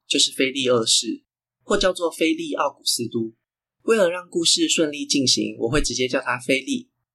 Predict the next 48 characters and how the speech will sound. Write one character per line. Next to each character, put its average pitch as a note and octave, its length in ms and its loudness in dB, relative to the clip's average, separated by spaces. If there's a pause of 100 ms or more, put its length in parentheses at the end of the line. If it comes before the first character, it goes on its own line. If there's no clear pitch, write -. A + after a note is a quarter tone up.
(280)
另 G#3+ 120 -2
外 G#3+ 200 2
一 D#3 80 0
位 D3+ 440 4
英 E3 140 -2
格 C3+ 140 2
兰 A2+ 180 -2
国 A2+ 180 -2
王 A2 240 0
理 A2+ 160 -10
查 A2+ 240 0
一 A2 120 -6
世， - 400 2 (100)
又 E3 140 0
叫 D#3 160 2
做 C#3+ 180 -4
狮 D3+ 240 2
心 D#3 180 0
王 A2+ 220 -2
理 G2+ 180 -12
查， - 380 -6 (360)
我 F3+ 140 0
也 E3+ 80 2
会 F3+ 160 -2
直 C#3+ 140 0
接 D#3+ 140 2
叫 D#3+ 160 0
他 C#3 120 -10
理 C#3 160 -2
查， G2 460 -2 (400)
还 - 180 -2
请 C3+ 160 -2
大 B2 140 -2
家 A#2+ 140 -6
见 B2 240 2
谅。 A#2 240 -2 (500)
建 A3 240 -2
议 G#3 60 -6
大 G3+ 120 2
家 F#3 240 -2
可 F3 160 -4
以 C#3 60 2
到 D#3 200 2
Facebook D#3 760 -2
或 D3 120 -2
是 - 120 0
Instagram A#2 720 -2
的 - 80 -2